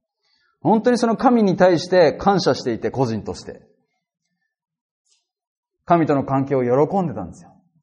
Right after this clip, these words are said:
で、その人たちがその賛美をリードすると、そこにいる人たちが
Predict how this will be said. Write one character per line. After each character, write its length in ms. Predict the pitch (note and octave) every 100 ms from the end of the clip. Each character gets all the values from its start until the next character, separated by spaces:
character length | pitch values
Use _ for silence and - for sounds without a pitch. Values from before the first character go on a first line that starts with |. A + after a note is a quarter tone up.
| _ _ _ _ _ _ _
で、 100 | -
そ 140 | C3 E3+
の 80 | F3
人 120 | F3+
た 80 | D3
ち 80 |
が 360 | D#3 F#3 D3+ -
そ 120 | - D#3
の 160 | D3
賛 240 | A#2 E3+ D#3
美 100 | C3
を 60 |
リ 160 | B2 G3+
ー 20 |
ド 100 | D3
す 100 | A#2+
る 120 | A#2
と、 420 | F#3+ E3+ - - - _
そ 120 | - D#3
こ 120 | F3+
に 80 | F3+
い 40 |
る 100 | F3
人 140 | F3 G3+
た 120 | F3
ち 100 | B2+
が 400 | F3+ C#3 -